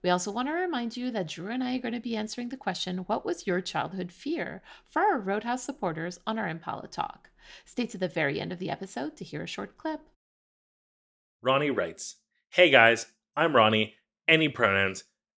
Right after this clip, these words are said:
Speaker 2: and I've been following your show for a few months now. I just recently caught up with where you are,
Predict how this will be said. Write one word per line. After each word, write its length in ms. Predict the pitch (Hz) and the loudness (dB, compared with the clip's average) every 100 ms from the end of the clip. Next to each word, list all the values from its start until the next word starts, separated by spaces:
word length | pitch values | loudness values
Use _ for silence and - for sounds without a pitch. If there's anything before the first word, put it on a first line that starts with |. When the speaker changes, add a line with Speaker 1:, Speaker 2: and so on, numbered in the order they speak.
| _ _ - | _ _ 0
Speaker 2:
and 100 | 127 | 4
I've 140 | 151 | 6
been 100 | 170 | 6
following 440 | 180 - 123 127 131 | 4 6 8 8 4
your 120 | 135 | -2
show 260 | - 101 98 | 0 0 0
for 160 | - 92 | -2 -8
a 40 | |
few 200 | - 139 | -4 -4
months 280 | 107 87 - | -4 -6 -10
now. 180 | 90 - _ _ _ | -16 -20 _ _ _
I 100 | 123 | -2
just 220 | 123 127 - | 0 -2 -2
recently 300 | 131 185 190 | -2 -2 -6
caught 320 | - 120 113 | -4 0 2
up 140 | 113 | 0
with 80 | 107 | -4
where 180 | 98 104 | -4 -2
you 240 | 117 120 | -2 -4
are, 320 | 82 85 85 | -6 -10 -12